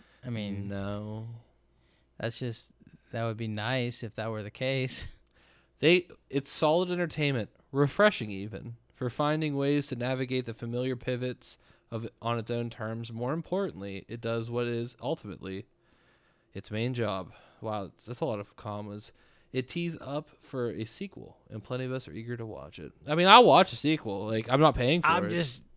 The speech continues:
Speaker 1: hoping that the sequel, that guy's right, it tees it up for a sequel, but they made the first one kinda like, almost like dog shit just to get people out there.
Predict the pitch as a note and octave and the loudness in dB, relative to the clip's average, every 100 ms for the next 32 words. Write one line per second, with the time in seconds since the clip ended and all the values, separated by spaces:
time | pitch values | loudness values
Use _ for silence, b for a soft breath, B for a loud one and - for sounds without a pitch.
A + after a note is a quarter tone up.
0 | - B2+ F3+ F#3 F3+ F3 D3 C3 - E3+ | -8 2 4 6 4 2 0 -2 0 2
1 | E3 D#3+ D#3 C#3+ C3+ - C3+ F#3 G#3+ G#3+ | 2 2 4 2 0 -6 -10 -8 0 4
2 | G3 A3+ G#3 F#3+ D#3 E3 - G#3 G#3+ E3 | 6 8 8 6 2 -4 -6 -2 0 4
3 | F#3 G#3 F3+ D3 E3 A#3+ B3 D3+ C#3 B2+ | 4 4 4 2 2 0 2 2 0 -2
4 | - B2+ E3 C3 A#2 C3 C3+ F3 G#3 D3 | -10 2 2 2 -4 -6 -2 0 0 -2
5 | - F#3+ A#3+ - D3+ C3+ A#2 D#3 E3+ D3+ | -2 0 0 0 0 0 -2 0 2 2
6 | A#2 - - _ D3 F3+ F3 D#3 A#2 - | -2 -6 -20 _ -6 -2 0 -2 -4 -2
7 | D3+ G#3 F#3+ - C#3+ C#3+ D#3+ - B2 C3+ | 2 2 0 -4 -4 -4 -6 -6 -6 -2
8 | D#3+ - - E3+ D#3 C3 C3+ F#3 - C3+ | -2 -2 -8 -6 -4 0 2 2 0 -2
9 | B2 A#2+ | 0 -2